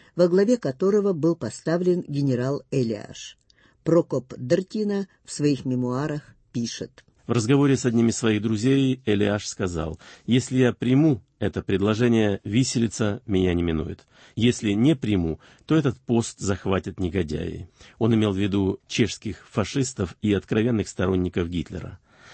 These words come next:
Speaker 2: Мотивировка Элиаша и его группы была ясна: спасти, что можно, сотрудничать с оккупантами только в строго ограниченных рамках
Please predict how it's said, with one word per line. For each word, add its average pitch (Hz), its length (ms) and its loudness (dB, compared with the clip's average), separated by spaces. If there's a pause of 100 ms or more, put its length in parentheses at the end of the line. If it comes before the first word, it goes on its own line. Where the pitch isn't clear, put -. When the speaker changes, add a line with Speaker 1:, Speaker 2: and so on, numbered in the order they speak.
(120)
Speaker 2:
Мотивировка 127 680 2
Элиаша 90 600 -2
и 101 120 -4
его 90 240 2
группы 110 300 -2
была 101 240 0
ясна: 85 420 -4 (240)
спасти, 120 800 -2
что - 280 -4
можно, 120 520 2 (240)
сотрудничать 117 720 -2
с - 100 -4
оккупантами 95 640 -2
только 110 400 0
в - 60 -14
строго 101 440 0
ограниченных 95 600 -2
рамках 120 360 0